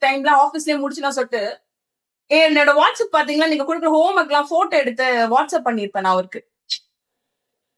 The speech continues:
எனக்கு என்ன சொல்றதுன்னு, என் வீட்டுக்கு ரொம்ப பேசவே மாட்டாரு. ரொம்ப சைலண்ட்.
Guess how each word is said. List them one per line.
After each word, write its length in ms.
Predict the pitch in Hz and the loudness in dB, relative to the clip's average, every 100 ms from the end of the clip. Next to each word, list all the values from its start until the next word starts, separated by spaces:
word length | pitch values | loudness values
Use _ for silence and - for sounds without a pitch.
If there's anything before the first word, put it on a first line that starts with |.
| _ _ _ _ _ _ | _ _ _ _ _ _
எனக்கு 280 | 277 294 285 | 2 4 4
என்ன 160 | 349 494 | 4 2
சொல்றதுன்னு, 360 | 381 311 370 381 | 4 4 4 4
என் 180 | 320 294 | 4 4
வீட்டுக்கு 280 | 381 427 320 | 2 4 4
ரொம்ப 220 | 294 320 | 4 2
பேசவே 480 | 311 392 381 359 269 | 2 2 2 2 2
மாட்டாரு. 220 | 233 208 | 2 2
ரொம்ப 260 | 226 277 294 | 2 0 0
சைலண்ட். 420 | 247 247 269 | 0 0 -2